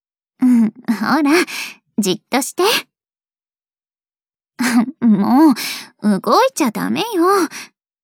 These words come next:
あ、髪がちょっと跳ねてるわ。今直してあげるから。うん。うん。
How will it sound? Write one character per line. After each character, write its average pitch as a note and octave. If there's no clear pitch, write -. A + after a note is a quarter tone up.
あ、 -
髪 A#3+
が C4+
ち -
ょ -
っ -
と D4
跳 B3+
ね A#4
て G4+
る A#3+
わ。 G3+
今 C4
直 F3
し -
て G4+
あ C#4
げ C4
る E4
か E4+
ら。 D#4
う -
ん。 -
う A#3+
ん。 A#3+